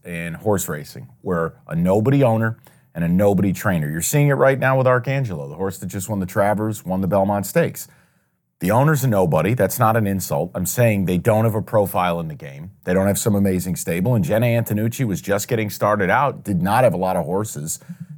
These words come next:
They paid thirty-five grand for Arcangelo. After they won the Peter Pan, I think they got offered a half a million. They didn't take it.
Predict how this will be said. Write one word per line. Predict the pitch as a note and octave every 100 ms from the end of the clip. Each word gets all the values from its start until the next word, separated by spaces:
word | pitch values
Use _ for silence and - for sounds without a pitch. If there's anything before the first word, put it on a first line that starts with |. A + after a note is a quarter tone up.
| -
They | B2+
paid | D3+ A#2+
thirty-five | C#3+ C#3+ A#2+ C3+ A#2
grand | B2 C3+
for | G#2+
Arcangelo. | F2 D#2+ E2+ D#2+ D2+ C2 - _ _ _ _ -
After | A#2+ B2
they | C#3+
won | C3 C3+
the |
Peter | - C3 A#2+
Pan, | A2+ A#2+
I | C3
think | A#2+ G2
they |
got | G#2
offered | A2 G#2+ G#2
a | F#2+
half | A2+ A2
a | G2
million. | A#2 A2 G2 A2+ _ _ _ _ _ -
They | G#2
didn't | A#2 A#2
take | A2+ A#2+ A2
it. | D2